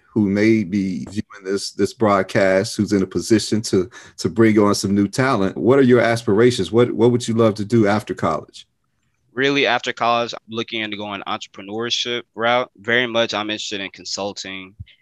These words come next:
Speaker 2: and working as a project manager, looking at, like, cryptocurrency fields, looking into new legal markets that are opening up around the States. I'm very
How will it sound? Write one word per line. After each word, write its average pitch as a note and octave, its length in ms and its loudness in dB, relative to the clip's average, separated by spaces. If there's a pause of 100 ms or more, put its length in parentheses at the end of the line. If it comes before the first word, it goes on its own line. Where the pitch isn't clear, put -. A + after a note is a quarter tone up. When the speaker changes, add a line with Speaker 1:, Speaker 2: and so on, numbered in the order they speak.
Speaker 2:
and F2+ 460 -2
working G#2 320 -6
as F#2 120 -6
a F2+ 40 -12
project F#2+ 360 -2
manager, F#2 540 -4 (100)
looking G2+ 320 -8
at, F2+ 160 -2
like, C#2+ 200 -6 (120)
cryptocurrency G#2 720 -4
fields, F#2+ 640 -8 (240)
looking F#2+ 320 -4
into F#2+ 540 -4
new G2+ 500 -6
legal G2+ 260 -4
markets F#2+ 380 -2
that F#2 100 0
are F2 80 0
opening F#2+ 300 -6
up F#2+ 140 -6
around F2 260 -6
the F2 60 -10
States. - 680 -4
I'm B2 140 -2
very A2+ 220 0